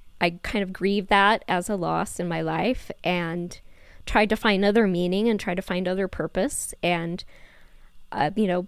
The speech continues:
by the time I ended that relationship, I was, I was fairly okay with it. You know, it was still something that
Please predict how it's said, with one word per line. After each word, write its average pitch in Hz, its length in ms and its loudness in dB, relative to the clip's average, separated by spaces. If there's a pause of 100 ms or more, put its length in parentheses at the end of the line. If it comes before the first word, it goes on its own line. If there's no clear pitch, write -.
by 208 140 6
the 190 120 0
time 320 320 6
I 254 100 4
ended 240 340 4
that 196 140 4
relationship, 190 1120 0 (600)
I 180 80 4
was, 196 440 2 (280)
I - 60 0
was 294 220 0 (140)
fairly 302 360 8
okay 208 300 2
with - 220 -6
it. - 200 -4
You 190 80 -2
know, 196 140 0
it 214 40 0
was 233 100 -2
still 262 340 4
something 208 640 0
that 180 320 0